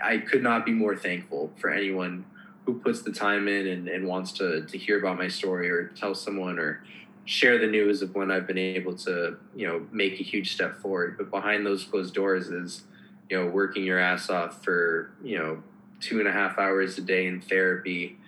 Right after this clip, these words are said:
you know, multiple times a week. And then, you know, on top of that, working a full-time job and, and,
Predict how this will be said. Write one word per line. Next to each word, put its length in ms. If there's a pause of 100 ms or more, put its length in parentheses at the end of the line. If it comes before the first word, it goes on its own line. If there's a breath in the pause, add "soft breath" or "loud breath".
(420 loud breath)
you 80
know, 60
multiple 480
times 360
a 60
week. 420
And 120
then, 380 (100)
you 100
know, 260
on 140
top 300
of 120
that, 380
working 320
a 60
full-time 540
job 460
and, 280 (500 loud breath)
and, 540